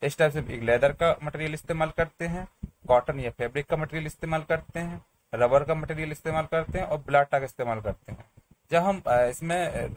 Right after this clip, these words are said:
लेदर का बेल्ट इस्तेमाल करते हैं तो हम लेदर बेल्ट बोलेंगे, लेदर मटेरियल का। तो कॉटन या फैब्रिक का मटेरियल का इस्तेमाल करते हैं, उसको हम कॉटन या फैब्रिक मटेरियल बोलते हैं। रबर का इस्तेमाल करते हैं,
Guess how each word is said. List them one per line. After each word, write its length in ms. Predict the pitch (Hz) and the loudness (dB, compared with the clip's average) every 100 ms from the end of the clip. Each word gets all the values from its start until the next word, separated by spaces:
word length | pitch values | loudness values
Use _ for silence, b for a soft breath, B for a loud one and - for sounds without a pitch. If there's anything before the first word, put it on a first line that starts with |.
| - | -8
लेदर 300 | 123 131 175 | 0 2 2
का 140 | 185 175 | 2 2
बेल्ट 260 | 147 139 | 2 -2
इस्तेमाल 360 | 135 - 139 127 | -8 -6 -4 -2
करते 280 | 123 - 156 | -4 -6 -12
हैं 100 | - | -8
तो 60 | 170 | -4
हम 100 | 156 | 0
लेदर 260 | 131 131 135 | 2 2 0
बेल्ट 240 | 147 147 | -2 -2
बोलेंगे, 420 | 147 156 165 180 | -4 -4 -4 -6
लेदर 340 | 208 127 131 143 | -6 -6 -2 -2
मटेरियल 360 | 139 147 147 | -4 -8 -6
का। 140 | - 196 - - | 0 -2 -2 -18
तो 220 | - 120 - | -10 -10 2
कॉटन 320 | 131 123 190 | 4 6 4
या 100 | 185 | 2
फैब्रिक 360 | 165 135 147 180 | -2 -2 -2 -2
का 100 | 170 | -2
मटेरियल 360 | 143 135 127 123 | -4 -6 -10 -8
का 80 | |
इस्तेमाल 340 | 123 - 123 123 | -8 -6 -6 -4
करते 160 | 143 | -4
हैं, 60 | 143 | -6
उसको 220 | - - | -6 -4
हम 100 | 147 - | -6 2
कॉटन 380 | 127 135 165 165 _ 127 | 4 4 2 -2 _ -2
या 100 | 127 | -2
फैब्रिक 380 | - 120 139 | 0 -2 0
मटेरियल 280 | 139 139 151 | -2 -4 -6
बोलते 320 | 143 147 139 | -6 -8 -4
हैं। 240 | 165 175 185 _ _ _ _ - - 131 | -4 -4 -8 _ _ _ _ -20 -14 0
रबर 300 | 135 147 165 | 2 4 2
का 80 | |
इस्तेमाल 320 | 170 - 156 151 | -2 -4 -4 0
करते 320 | 156 151 170 | -2 -2 -6
हैं, 220 | 165 | -6